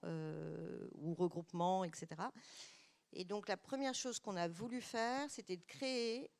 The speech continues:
euh, on s'est dit, euh, l'association, elle doit être créée, pas juste pour créer une association, parce qu'il fallait créer un espace de parole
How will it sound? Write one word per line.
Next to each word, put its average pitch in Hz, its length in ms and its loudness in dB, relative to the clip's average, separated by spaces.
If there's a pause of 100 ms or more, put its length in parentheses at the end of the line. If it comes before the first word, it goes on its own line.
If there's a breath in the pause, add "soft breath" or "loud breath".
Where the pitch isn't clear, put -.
(120)
euh, 175 480 -2
on - 80 -6
s'est - 160 -2
dit, 233 280 -6 (460)
euh, 123 140 -2 (220)
l'association, 247 680 2
elle 262 80 2
doit 190 140 0
être 185 80 -4
créée, 240 480 0 (340)
pas 180 160 2
juste 180 200 -8
pour 151 120 -14
créer 160 140 -10
une 151 60 -6
association, 170 500 -4 (420 loud breath)
parce 208 160 0
qu'il 226 280 -4
fallait 233 200 0
créer 262 160 -2
un 220 100 4
espace 202 500 2
de 196 100 -4
parole 226 540 0